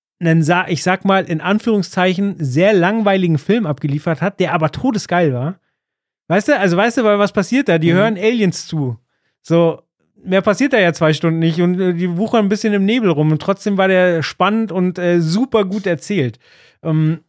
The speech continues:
Speaker 2: Mhm.
Speaker 1: und all diese, diese Komponenten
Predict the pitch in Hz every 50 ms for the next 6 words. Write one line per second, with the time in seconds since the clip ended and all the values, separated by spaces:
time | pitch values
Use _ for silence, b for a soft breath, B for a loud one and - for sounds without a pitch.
0 | _ _ _ _ _ _ - 127 123 180 185 190 185 - - - - 208 240 254
1 | 220 240 226 208 240 233 226 220 180 196 202 190 208 202 190 - - 202 196 190
2 | 180 175 165 175 190 202 214 - 220 220 220 226 233 220